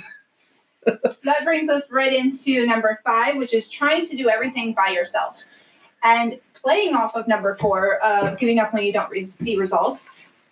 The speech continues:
Speaker 2: one thing I think is always a great thing to do,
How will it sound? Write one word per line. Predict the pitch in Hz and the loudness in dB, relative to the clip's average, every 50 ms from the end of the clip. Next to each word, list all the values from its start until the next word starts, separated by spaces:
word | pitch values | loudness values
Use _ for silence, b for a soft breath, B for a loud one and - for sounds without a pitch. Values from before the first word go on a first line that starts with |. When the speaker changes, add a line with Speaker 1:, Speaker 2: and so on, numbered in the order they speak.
| _ _ - 190 202 220 | _ _ -12 -12 -8 -4
Speaker 2:
one | 240 277 359 427 381 | -2 0 0 0 0
thing | 311 269 226 | 0 0 2
I | 214 233 262 262 | 2 0 0 0
think | 233 202 190 196 | -4 -4 -2 -4
is | 196 190 196 | -4 -2 0
always | 202 208 202 202 208 | 0 0 0 0 -4
a | - | -6
great | - 208 220 208 - | -2 0 0 0 0
thing | - 202 202 | -2 -4 -6
to | - 208 | -6 -6
do, | 185 185 175 - 269 269 240 233 | -4 -2 0 0 0 0 -2 -6